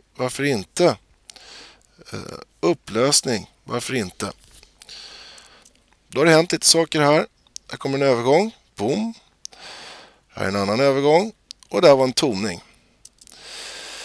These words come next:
Ehm, jag kan också lägga till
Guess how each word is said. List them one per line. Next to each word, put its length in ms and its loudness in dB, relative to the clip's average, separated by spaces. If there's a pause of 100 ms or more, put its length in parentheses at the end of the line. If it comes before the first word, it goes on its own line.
(800)
Ehm, 500 8 (1600)
jag 180 2
kan 160 4
också 220 4
lägga 200 2
till 280 0